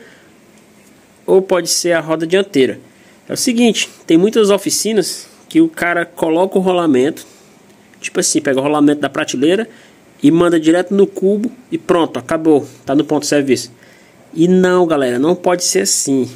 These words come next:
O que acontece? Esses rolamentos, ele vem novinho na caixa, ele vem seco, sem graxa. É isso mesmo. Aí você monta na roda, sem graxa. É claro que o rolamento vai durar pouco, né?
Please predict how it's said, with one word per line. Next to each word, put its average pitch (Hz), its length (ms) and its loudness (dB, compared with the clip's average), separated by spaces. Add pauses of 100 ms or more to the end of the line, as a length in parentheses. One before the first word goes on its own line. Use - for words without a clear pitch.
(140)
O - 60 -20
que - 80 -4
acontece? 165 600 -2 (480)
Esses 190 320 0
rolamentos, 185 760 -2
ele 143 200 2
vem 135 220 2
novinho 139 420 4
na 120 140 2
caixa, - 480 -6 (480)
ele 151 160 2
vem 165 180 0
seco, - 720 0 (460)
sem 180 720 0 (500)
graxa. 120 600 -4 (260)
É 123 80 0
isso 139 180 -4
mesmo. 135 420 0
Aí 131 140 0
você 160 360 0
monta 165 420 2
na 151 140 2
roda, 139 420 -2 (320)
sem - 260 0
graxa. 135 440 -2 (760)
É - 140 -14
claro 135 320 -4
que 170 80 0
o - 20 0
rolamento 156 540 0
vai 160 140 0
durar 160 240 0
pouco, 160 400 0
né? 175 160 0